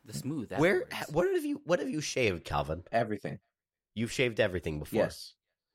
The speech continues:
Speaker 2: And there's no
Speaker 1: Colon
Speaker 2: part
Speaker 1: beans,
Speaker 2: afterward
Speaker 1: everything.
Speaker 2: that doesn't, that doesn't feel good. It feels amazing afterwards.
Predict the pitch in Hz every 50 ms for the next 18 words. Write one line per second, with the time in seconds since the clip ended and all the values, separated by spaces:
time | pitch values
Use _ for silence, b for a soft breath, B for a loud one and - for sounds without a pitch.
0 | _ _ _ _ _ _ _ _ _ - 107 104 107 104 104 95 98 110 117 123
1 | 127 143 135 131 135 135 135 135 139 104 101 87 - 101 95 - 87 87 87 80
2 | - 98 85 - - 101 95 90 98 101 95 - - _ _ _ _ _ _ _
3 | _ _ _ _ _ _ _ _ _ _ _ 98 92 82 104 101 98 110 85 -
4 | 107 90 80 69 - - - - _ _ - 98 98 98 - 98 - - 123 107
5 | 104 101 101 95 101 104 101 92 87 76 - 71 69 65 - - - - 65 -
6 | 60 58 - - - - -